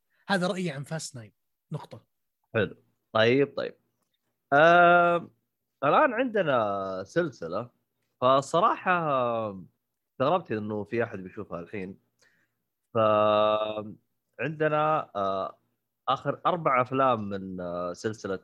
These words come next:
Speaker 2: آه، آه، جيمس بوند، آه، اللي هي، آه،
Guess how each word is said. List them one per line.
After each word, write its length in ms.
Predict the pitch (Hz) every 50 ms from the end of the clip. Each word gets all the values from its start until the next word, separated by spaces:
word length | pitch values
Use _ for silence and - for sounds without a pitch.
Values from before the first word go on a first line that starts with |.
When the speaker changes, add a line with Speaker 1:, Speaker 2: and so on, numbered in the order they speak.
| _ - 90
Speaker 2:
آه، 720 | 85 85 85 85 82 78 76 73 71 67 67 67 58 - _ _ _ - -
آه، 120 | 87 85
جيمس 320 | 85 92 101 98 - - 90
بوند، 360 | 92 101 110 143 180 170 _ _ _ _ _ _ _ _ _ _ _ _ _ _ _ _ _ _ _ _ _ -
آه، 220 | 104 107 107 107
اللي 140 | 104 104 107
هي، 340 | 104 113 117 117 117 113 113
آه، 1040 | 110 107 104 101 95 92 92 92 92 92 92 92 92 92 92 92 92 92 85 -